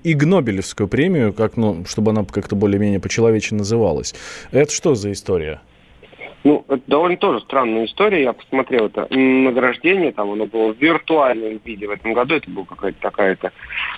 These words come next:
Speaker 2: клоунада, э, со смесью балагана. Но, в общем, там люди весело чё-то играли на трубах и вручали разные номинации. Вот. И в номинации вот за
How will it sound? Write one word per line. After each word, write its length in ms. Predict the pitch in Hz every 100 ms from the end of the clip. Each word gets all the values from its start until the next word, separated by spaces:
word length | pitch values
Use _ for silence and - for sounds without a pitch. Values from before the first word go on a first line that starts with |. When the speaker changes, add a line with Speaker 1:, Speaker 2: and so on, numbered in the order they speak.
| - -
Speaker 2:
клоунада, 760 | 156 160 165 170 123 101 87 - _ -
э, 400 | 110 101 98 92 - -
со 80 | 113
смесью 640 | - 117 104 104 101 95 95
балагана. 500 | 104 117 135 214 196
Но, 120 | 120 123
в 20 |
общем, 240 | 110 123
там 160 | 117 120
люди 200 | 175 127
весело 440 | 101 135 - 107 - - - - -
чё-то 260 | 113 107
играли 260 | 101 113 107
на 80 | 104
трубах 400 | 147 160 113 -
и 60 |
вручали 400 | 104 104 98 131
разные 400 | 104 101 104 98
номинации. 640 | 98 120 123 110 92 - 101
Вот. 200 | 110 - - - -
И 260 | 120 139 135
в 340 | 110 95 90 107
номинации 600 | 117 123 123 104 - 92
вот 200 | 95 87
за 240 | 104 95